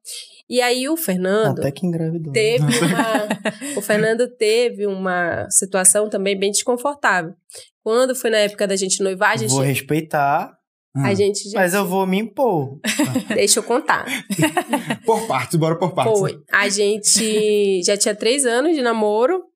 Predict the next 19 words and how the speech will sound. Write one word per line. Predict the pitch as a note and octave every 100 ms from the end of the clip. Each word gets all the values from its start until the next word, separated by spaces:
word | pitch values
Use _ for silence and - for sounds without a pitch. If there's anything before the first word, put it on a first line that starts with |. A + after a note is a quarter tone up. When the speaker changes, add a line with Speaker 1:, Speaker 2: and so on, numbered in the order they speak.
| _ -
Speaker 1:
e | G#3
aí | G#3
a | G#3
gente | A#3+ A3
decidiu | A3 A3
que | A#3
a |
gente | A3 A3+
ia | A3+
noivar. | G#3+ A#3+ C4 D#3+ - _ -
Speaker 3:
Uhum. | A#2+ A#2+ A2 A2+
Speaker 1:
E | -
aí | G#3 A3+
a | C4
gente | C#4 C4+
ficou | C4+ B3+
naquele, | A#3 A3+ G#3+
"Ah, | A3 C#4
quando, | C4+ C4